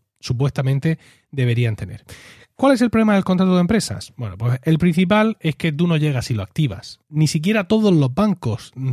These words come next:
tienen la capacidad todavía de ofrecer Bizum para empresas. Y aquellos que sí lo tienen, es un procedimiento medio oscuro que no está tan claro. Y además tiene esa línea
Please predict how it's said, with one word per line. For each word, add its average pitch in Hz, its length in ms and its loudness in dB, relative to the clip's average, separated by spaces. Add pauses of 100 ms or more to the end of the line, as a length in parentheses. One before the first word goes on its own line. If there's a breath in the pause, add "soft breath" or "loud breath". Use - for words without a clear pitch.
(120)
tienen 180 280 2
la 151 120 0
capacidad 139 500 0
todavía 151 500 0 (300 soft breath)
de 143 160 0
ofrecer 165 480 0 (320 soft breath)
Bizum 143 460 0
para 139 160 0
empresas. 117 580 -4
Y 139 80 0
aquellos 185 300 0
que - 100 -4
sí 180 140 0
lo 185 120 2
tienen, 190 360 0 (280 loud breath)
es - 160 2
un 190 100 4
procedimiento 175 600 2
medio 131 240 2
oscuro 190 380 2
que 160 80 0
no 151 80 4
está 151 160 0
tan 135 160 -2
claro. 127 440 -2
Y 156 180 0
además 156 420 0 (260 loud breath)
tiene 185 300 2
esa 160 120 0
línea 170 460 2